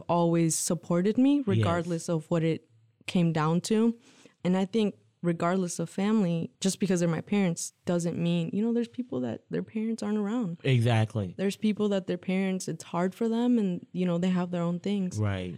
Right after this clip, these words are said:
Speaker 1: And my parents have their own things. They went through their own traumas, but they're always there for me.
Speaker 2: Oh, yeah. If
Speaker 1: And
Speaker 2: not
Speaker 1: that's, that's, I wanna be like them. <laughs>
Speaker 2: Yes.
Speaker 1: You know
Speaker 2: No.
Speaker 1: what I mean? And be positive about the outlook on life and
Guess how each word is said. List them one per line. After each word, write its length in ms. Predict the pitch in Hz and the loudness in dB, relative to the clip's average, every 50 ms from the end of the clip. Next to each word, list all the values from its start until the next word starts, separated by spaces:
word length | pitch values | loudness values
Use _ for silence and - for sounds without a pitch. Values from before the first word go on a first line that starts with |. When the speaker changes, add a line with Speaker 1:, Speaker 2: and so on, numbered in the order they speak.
| - | -8
Speaker 1:
And 360 | - 185 180 185 175 175 - | -6 -4 -2 0 -2 -2 -2
my 200 | - 175 180 190 180 | -2 0 0 0 -2
parents 480 | - - - 190 190 190 185 180 - | -2 -2 -2 -2 0 0 -2 -4 -6
have 380 | - - - 175 170 185 202 202 | -10 -10 -6 -4 -2 -2 -2 -2
their 120 | 196 175 160 | -2 -2 -2
own 140 | 165 165 - | -4 -6 -8
things. 320 | - - - - - - | -8 -8 -8 -8 -8 -4
They 120 | - 170 | -2 -2
went 260 | 175 170 170 175 170 - | 0 0 0 -2 -2 -2
through 160 | 190 175 170 | -2 -2 0
their 240 | 170 165 160 160 - 165 | 0 0 0 -2 -2 0
own 260 | 165 170 165 160 160 | 0 2 2 0 0
traumas, 640 | - - 170 156 151 160 - - 175 190 - - _ _ - - - - _ _ _ | -2 -4 -4 -4 -4 -4 -4 -6 -6 -8 -10 -12 _ _ -20 -20 -20 -20 _ _ _
but 140 | - 196 170 | -4 -2 0
they're 240 | - 190 185 180 170 | 2 2 2 2 2
always 500 | - - - 170 165 160 160 160 156 156 | 0 0 0 2 2 4 2 2 0 0
there 120 | 160 165 180 | -2 -4 -4
for 120 | - - | -4 -6
me. 280 | - 170 - - 185 - - | -4 -4 -4 -6 -8 -10 -10
Speaker 2:
Oh, 300 | 107 107 107 104 98 98 | -8 -6 -4 -4 -4 -4
yeah. 380 | 92 101 101 95 92 90 90 90 - - - | -4 -4 -4 -6 -6 -8 -10 -12 -16 -14 -8
If 160 | - 110 107 | -4 -4 -2
Speaker 1:
And 120 | - 208 208 | 0 2 2
Speaker 2:
not 120 | 208 214 | 2 2
Speaker 1:
that's, 180 | 214 208 - - | 0 0 -2 -4
that's, 480 | 151 180 196 208 214 208 - - - _ _ _ _ _ _ _ _ _ _ _ - | -2 0 2 2 2 0 -2 -6 -6 _ _ _ _ _ _ _ _ _ _ _ -4
I 120 | 190 208 220 | 0 2 2
wanna 240 | 226 240 240 233 | 4 4 4 2
be 80 | 220 214 | 2 2
like 160 | 196 202 208 | 2 0 0
them. 260 | - 254 202 160 190 - - | -2 -2 0 0 0 -2 -2
<laughs> 60 | - | 0
Speaker 2:
Yes. 540 | - - 139 147 143 123 98 76 - - - | 2 2 4 4 4 2 0 -2 -4 -8 -6
Speaker 1:
You 80 | - - | -2 0
know 100 | 147 143 | 2 2
Speaker 2:
No. 60 | - | 2
Speaker 1:
what 80 | 208 202 | 2 0
I 100 | 196 190 | 0 0
mean? 300 | 190 - - 220 214 - | 2 2 2 2 2 2
And 100 | 190 185 | 2 2
be 120 | 175 185 175 | 2 0 0
positive 420 | - - 180 180 180 190 190 180 | -2 0 0 2 2 2 2 2
about 400 | 180 175 170 175 170 165 - - | 2 2 0 0 0 0 0 -2
the 140 | 175 - - | -2 -2 0
outlook 300 | 160 160 - 160 - - | 0 -2 -2 -4 -6 -4
on 140 | 170 170 170 | -2 -2 -2
life 300 | 170 165 165 165 170 - | 0 -2 -2 -2 -4 -4
and 260 | 180 170 165 160 160 | -2 -2 -2 -2 -4